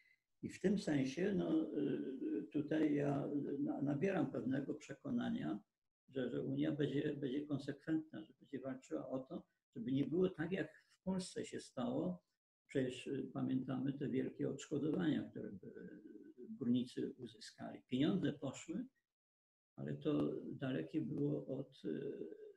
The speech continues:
sensownego wydawania pieniędzy, bo, bo one poszły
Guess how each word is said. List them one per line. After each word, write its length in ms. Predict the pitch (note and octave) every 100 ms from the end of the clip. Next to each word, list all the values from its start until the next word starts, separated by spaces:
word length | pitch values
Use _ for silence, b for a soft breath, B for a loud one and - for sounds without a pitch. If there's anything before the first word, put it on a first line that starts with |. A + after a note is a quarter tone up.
| -
sensownego 760 | - C3+ A#2+ C3+ B2+ C3+ C3+ C3
wydawania 720 | B2 A#2+ B2 C3 C3 G#2+ - - - -
pieniędzy, 540 | A2 A2 A#2 A#2+ - - _ _ _ -
bo, 140 | C#3
bo 200 | F3+ A#3
one 240 | B3+ C3 B3+
poszły 500 | - - F3 - -